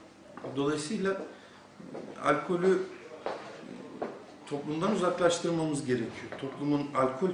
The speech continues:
tüketimini kesmemiz gerekiyor. Çünkü, e,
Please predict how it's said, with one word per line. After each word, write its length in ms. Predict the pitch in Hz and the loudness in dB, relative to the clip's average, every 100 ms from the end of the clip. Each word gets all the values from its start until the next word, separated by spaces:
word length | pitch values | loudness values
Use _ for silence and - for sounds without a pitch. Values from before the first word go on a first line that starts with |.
| - | -2
tüketimini 600 | - 127 120 127 147 254 - - - - - - - - - - - - - | -2 -2 -2 -2 0 -2 -2 -6 -6 -12 -18 -18 -6 -4 -4 -8 -16 -14 0
kesmemiz 500 | 190 185 185 165 127 | 2 4 4 2 2
gerekiyor. 560 | 113 - 104 - 185 - - - - - - - - - - - | 0 0 -2 -8 -12 -8 -6 -6 -8 -14 -18 -18 -6 -4 -4 -4
Çünkü, 320 | 170 - | -4 -2
e, 60 | 180 | 0